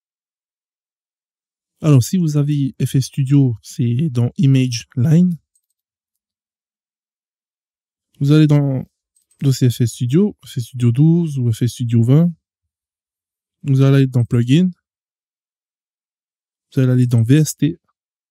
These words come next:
Et on va copier notre plugin à l'intérieur. Alors,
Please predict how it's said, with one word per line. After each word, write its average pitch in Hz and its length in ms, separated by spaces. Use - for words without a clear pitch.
Et 147 160
on 139 120
va 120 100
copier 160 400
notre 139 360
plugin 156 400
à 156 80
l'intérieur. 131 420
Alors, 156 320